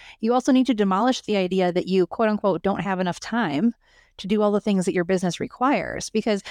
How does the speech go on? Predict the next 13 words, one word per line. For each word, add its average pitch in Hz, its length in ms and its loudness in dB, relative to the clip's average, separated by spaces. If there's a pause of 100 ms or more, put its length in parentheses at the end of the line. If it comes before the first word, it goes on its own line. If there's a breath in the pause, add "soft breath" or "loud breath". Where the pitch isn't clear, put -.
(140 loud breath)
if 233 220 0
you 262 180 2
personally 220 680 0
don't 170 180 -4
have 160 180 -6
enough 156 180 -2
time, 160 300 -4
you 185 300 0
can 294 300 4
buy 170 580 -4 (160)
other 233 240 2
people's - 420 -2
time. 165 400 -8